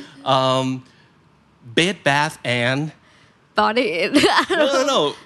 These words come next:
Speaker 2: Bed, bath, and be. <laughs> I don't know.
Speaker 1: Okay. Um, well, h-,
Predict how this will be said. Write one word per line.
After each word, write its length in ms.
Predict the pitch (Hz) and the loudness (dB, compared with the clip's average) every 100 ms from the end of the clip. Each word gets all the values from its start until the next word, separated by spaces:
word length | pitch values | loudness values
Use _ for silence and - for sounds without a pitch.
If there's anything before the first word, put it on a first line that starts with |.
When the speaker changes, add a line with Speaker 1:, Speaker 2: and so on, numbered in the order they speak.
| _ | _
Speaker 2:
Bed, 260 | - 294 285 | 0 0 0
bath, 280 | 277 262 262 | 0 0 0
and 260 | 254 240 233 _ _ _ | -2 -2 -8 _ _ _
be. 1400 | 262 262 254 247 247 247 240 247 247 247 247 247 254 262 | -2 -2 -2 -4 -6 -8 -8 -8 -8 -8 -8 -10 -8 -10
<laughs> 1200 | - _ _ _ _ _ _ _ _ - _ _ | -12 _ _ _ _ _ _ _ _ -20 _ _
I 60 | - - 508 - | -16 -14 -14 -10
don't 340 | 285 - 233 | -10 -10 -10
know. 180 | - 240 - _ _ _ _ _ - - _ | -8 -10 -14 _ _ _ _ _ -20 -20 _
Speaker 1:
Okay. 380 | - - 110 98 - | -20 -20 -20 -18 -12
Um, 340 | 113 110 107 - | -8 -4 -4 -6
well, 240 | 120 117 120 - _ _ _ - | -10 -10 -14 -20 _ _ _ -20
h-, 140 | - | -20